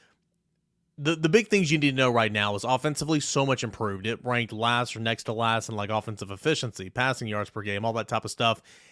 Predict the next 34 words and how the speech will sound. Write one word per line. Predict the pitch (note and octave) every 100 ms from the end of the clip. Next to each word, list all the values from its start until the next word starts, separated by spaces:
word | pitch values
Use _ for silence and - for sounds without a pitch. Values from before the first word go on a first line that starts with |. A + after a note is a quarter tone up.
| _
in | A2
twenty | G#2 - B2+ A2+
twenty-two. | - A#2 G2+ - C#3 C3 G2+ F#2 _ _ _ -
Um, | G#2+ G#2+
it's | G#2+ G3
middle | C4+
of | F#3+
the |
road | D3+ D3+ B2+
this | A#2 -
year, | A#2+
but | B2
it's | B2 C#3
much | C#3
improved. | B2 - C#3+ C3
Still, | - D#3 C3+ D#2
it's | A#2 - - -
scoring, | - C3+ B2
like, | A2
thirty-six | C3 B2 A2 A2+
points | - B2
per | -
game. | G#2+ A#2 B2 A#2+ A2+
It's | - -
averaging | A2+ A2 G#2
four | A#2
hundred | A#2 G#2
twenty | A#2+ A#2
yards | A2 G2
or |
total | A2+ G#2 A2+
offense | A#2+ A2+
a | A2+
game. | A2+ A#2 A#2